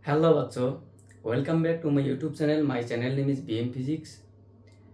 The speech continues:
I hope my all পেয়ারি বাচ্চো should be okay। তো আশা করি তোমরা প্রত্যেকেই ভালো আছো।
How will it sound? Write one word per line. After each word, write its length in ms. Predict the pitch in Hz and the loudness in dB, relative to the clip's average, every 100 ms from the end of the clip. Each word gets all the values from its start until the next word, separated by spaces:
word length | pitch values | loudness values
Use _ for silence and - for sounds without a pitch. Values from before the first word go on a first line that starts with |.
| - - - - - - | -20 -20 -20 -20 -20 -6
I 200 | 127 127 | -2 2
hope 140 | 156 | 2
my 180 | 156 143 | 2 2
all 160 | 120 120 | 0 0
পেয়ারি 240 | 135 135 | -2 -2
বাচ্চো 300 | 110 110 - | -2 -4 -4
should 260 | - - - | -8 -8 -4
be 160 | 104 101 | -4 -4
okay। 160 | - - - - - - - - | -10 -14 -18 -20 -20 -20 -20 -8
তো 60 | |
আশা 260 | - - 147 | -4 -2 -2
করি 180 | 156 156 | -2 -2
তোমরা 240 | 135 135 | -2 -4
প্রত্যেকেই 460 | 135 123 117 135 151 | -4 -6 -6 -4 -4
ভালো 280 | 110 123 | -2 -2
আছো। 360 | 123 123 160 - | -2 -2 -6 -6